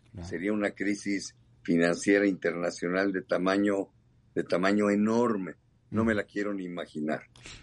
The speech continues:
Speaker 2: ¿Está dentro de lo posible? Sí. Yo honradamente creo que, como siempre ha sucedido, al final se van a poner de acuerdo porque,
Speaker 1: Sí.
Speaker 2: pues, tampoco se van a lastimar ellos solos, ¿no?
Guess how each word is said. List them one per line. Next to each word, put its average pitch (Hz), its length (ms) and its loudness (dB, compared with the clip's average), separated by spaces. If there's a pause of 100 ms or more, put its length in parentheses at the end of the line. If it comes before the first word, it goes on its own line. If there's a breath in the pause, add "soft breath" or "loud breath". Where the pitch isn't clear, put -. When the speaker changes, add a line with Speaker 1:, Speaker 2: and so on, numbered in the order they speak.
(220 loud breath)
Speaker 2:
¿Está 101 320 2
dentro 113 360 4
de 95 80 2
lo 90 180 0
posible? 110 680 -2 (100)
Sí. - 440 -6 (460)
Yo 90 260 4
honradamente 92 960 0
creo 101 280 2
que, 90 120 -6
como 85 240 -8
siempre 98 360 0
ha 92 40 2
sucedido, 101 720 0 (440 soft breath)
al 85 140 0
final 90 380 0
se 85 180 -2
van 92 180 0
a 92 60 -2
poner 90 320 -2
de 101 80 2
acuerdo 120 380 0
porque, 92 400 -4
Speaker 1:
Sí. - 60 -16 (460)
Speaker 2:
pues, 98 200 -2 (160)
tampoco 120 400 0
se 107 140 -4
van 107 200 0
a 95 60 2
lastimar 85 540 -2
ellos 80 220 -4
solos, - 380 -10
¿no? - 160 0